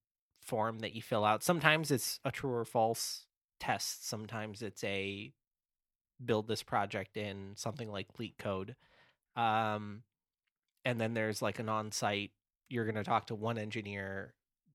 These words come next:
solve a problem with them, or two, possibly. Um, and then I've interviewed at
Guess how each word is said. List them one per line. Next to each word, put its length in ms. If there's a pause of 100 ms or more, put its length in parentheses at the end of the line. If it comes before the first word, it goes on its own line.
(120)
solve 280
a 60
problem 400
with 180
them, 260
or 520 (240)
two, 380 (240)
possibly. 600 (520)
Um, 600 (560)
and 180
then 100
I've 180
interviewed 500
at 320